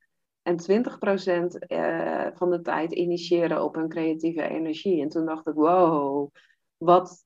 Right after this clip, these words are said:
zijn we dan met z'n allen aan een uitputtingsslag bezig geweest? Of wat ben ik dan in ieder geval aan een uitputtingsslag bezig geweest, als het dus inhoudt dat ik eigenlijk,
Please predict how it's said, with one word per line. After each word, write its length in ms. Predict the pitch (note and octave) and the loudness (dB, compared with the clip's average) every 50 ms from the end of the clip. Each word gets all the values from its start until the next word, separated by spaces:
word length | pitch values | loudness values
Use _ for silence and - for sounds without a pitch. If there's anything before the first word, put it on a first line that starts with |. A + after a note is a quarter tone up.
| _ _ | _ _
zijn 760 | - - G3 F#3 F#3+ G3 G3+ G3 F#3+ F3+ F3+ F3 F3 E3+ E3 | -4 2 4 4 4 4 4 4 4 4 2 2 2 0 2
we 200 | E3 E3+ E3+ D#3+ | 2 0 2 4
dan 400 | E3 E3+ E3+ F#3 G3+ G3+ G3 F#3+ | 4 4 4 4 2 0 0 0
met 200 | F3+ F3+ F3+ - | 0 -2 -2 -4
z'n 80 | - - | -8 -6
allen 440 | - - E3+ E3+ F3 E3+ E3 - | -4 -2 0 0 0 0 -2 -2
aan 140 | - - E3 | -2 -2 -2
een 180 | E3 E3+ F3+ - | -2 -2 0 2
uitputtingsslag 1040 | - G#3 B3+ - E3+ E3+ F#3+ F#3 D#3+ D#3 D#3+ - - E3 D3+ D3+ D#3 - - - - - | 2 4 4 6 6 6 6 4 0 -4 -4 -4 -2 -2 0 -2 -2 -6 -14 -18 -12 -2
bezig 480 | E3+ F3 E3 D#3+ D#3+ D#3 D#3+ D#3 D#3 | 4 6 6 8 6 6 4 0 -2
geweest? 380 | - D#3+ D3+ C#3+ D3 D#3 D#3 - | -4 -2 0 0 0 -2 -2 -4
Of 100 | D#3+ D#3 | -4 -4
wat 140 | E3 D#3+ D#3+ | -4 -2 0
ben 240 | E3+ E3 E3+ - - | 0 0 2 2 2
ik 140 | G#3+ F#3+ | 0 0
dan 160 | - G#3+ G3 F#3 | 0 0 2 2
in 120 | E3 E3 | 2 2
ieder 160 | D#3+ D#3+ D#3+ | 2 0 0
geval 300 | E3 E3 D#3+ D3+ - - | -2 -4 -4 -2 -2 -2
aan 100 | - E3 | -4 -6
een 120 | D#3 - - | -6 -4 -4
uitputtingsslag 720 | - D#3+ D#3+ D#3 - D#3+ D#3+ D#3+ D#3 D#3 - D#3+ D#3 D#3 - | -2 -4 -2 -2 -2 -4 -4 -4 -6 -6 -6 -6 -6 -4 -2
bezig 360 | D#3 D3 D3+ D#3 D#3 D#3 - | -2 0 0 -2 -4 -6 -8
geweest, 440 | - D3+ C#3 C#3+ D#3 F3+ F3+ - - | -6 -4 -2 -2 -2 -2 -4 -6 -6
als 180 | C#3+ D3+ D#3+ | -4 -4 -4
het 120 | E3+ E3+ - | -6 -6 -4
dus 200 | - F3+ E3+ - | -4 -4 -4 -2
inhoudt 480 | - E3 D#3+ D#3+ D#3+ D3+ D#3 E3+ E3 | -2 -2 -2 -2 -2 -4 -4 -4 -4
dat 100 | - E3 | -6 -6
ik 80 | E3+ E3 | -6 -4
eigenlijk, 500 | F3 D#3+ - E3+ F3 E3+ E3 D#3 - _ | -2 -2 -2 -2 -2 -4 -6 -6 -8 _